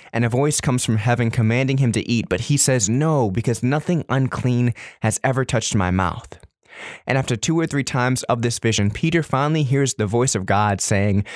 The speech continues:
"Don't you dare call anything unclean that I have called clean." And it's at that moment that Peter realizes his theology is mistaken. And he realizes that he is to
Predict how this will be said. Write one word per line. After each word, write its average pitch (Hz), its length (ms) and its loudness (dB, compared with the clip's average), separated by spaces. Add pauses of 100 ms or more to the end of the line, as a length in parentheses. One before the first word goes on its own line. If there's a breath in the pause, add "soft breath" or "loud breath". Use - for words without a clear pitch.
(300 loud breath)
"Don't 160 460 -2
you 131 200 4
dare 110 520 0
call 101 320 0 (100)
anything 139 500 0
unclean 104 720 2 (280 loud breath)
that - 180 -2
I 101 120 2
have 113 200 -2
called 90 300 0
clean." - 440 -2 (640 loud breath)
And 123 120 0
it's 127 120 -2
at 104 180 0
that 147 220 0
moment 110 380 0
that - 180 -2
Peter 165 260 0
realizes 104 920 0 (560 loud breath)
his 120 160 0
theology 113 680 0
is 98 120 0
mistaken. - 680 0 (380 loud breath)
And 120 140 0
he 131 160 4
realizes 107 800 0 (260 loud breath)
that 107 140 0
he 135 200 2
is 147 200 0
to 113 200 2